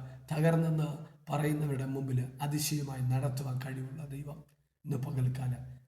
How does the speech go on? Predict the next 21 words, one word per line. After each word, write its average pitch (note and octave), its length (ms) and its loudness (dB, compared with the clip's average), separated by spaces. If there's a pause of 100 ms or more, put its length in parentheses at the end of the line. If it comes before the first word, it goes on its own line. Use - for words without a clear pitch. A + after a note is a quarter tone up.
(120)
അത് C3 280 -4
നാം B2+ 180 2
സേവിക്കുന്ന C3 500 -2
യേശു C3+ 280 0
കർത്താവ് - 500 -8 (460)
തിരുവെടുത്ത് C#3 360 -2
പഠിപ്പിക്കുന്നു. B2+ 640 0 (260)
എളിയവനെ C#3+ 380 2
ആദരിക്കുന്ന C3 560 0
മനുഷ്യൻ B2+ 500 0 (340)
ഭാഗ്യവാൻ. D3 580 0 (500)
അനർത്ഥ D#3 380 2
ദിവസത്തിൽ B2+ 600 -2 (500)
അവൻ, C3+ 480 -4
ദൈവം C#3+ 360 2
അവനെ, B2+ 360 2 (400)
ആ, B2+ 400 4
വിടുവിക്കുമെന്ന്. C3+ 960 0
യഹോവ C3 380 -2
അവനെ B2 340 -2 (140)
വിടുവിക്കും. C3 580 -4